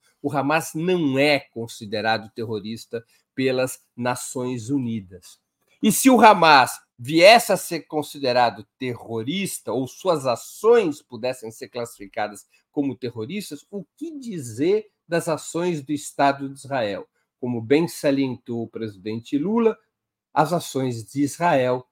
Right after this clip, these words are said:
são muito mais terroristas que a do Hamas. As ações terroristas de Israel já mataram mais de quinze mil pessoas.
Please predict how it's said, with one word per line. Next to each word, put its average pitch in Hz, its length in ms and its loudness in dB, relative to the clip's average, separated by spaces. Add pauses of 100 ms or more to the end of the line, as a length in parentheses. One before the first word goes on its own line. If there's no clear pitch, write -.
são 147 360 -2 (100)
muito 156 600 2
mais 123 600 0 (280)
terroristas 147 1000 2 (140)
que 151 100 4
a 139 40 10
do 117 200 -2
Hamas. 135 760 2 (280)
As 123 180 -4
ações 123 580 -4 (180)
terroristas 139 880 4
de 117 100 -6
Israel 131 580 2 (220)
já 143 180 2
mataram 127 540 0
mais 123 200 -4
de 127 80 -8
quinze 113 400 -10
mil 107 180 -8
pessoas. 123 800 -4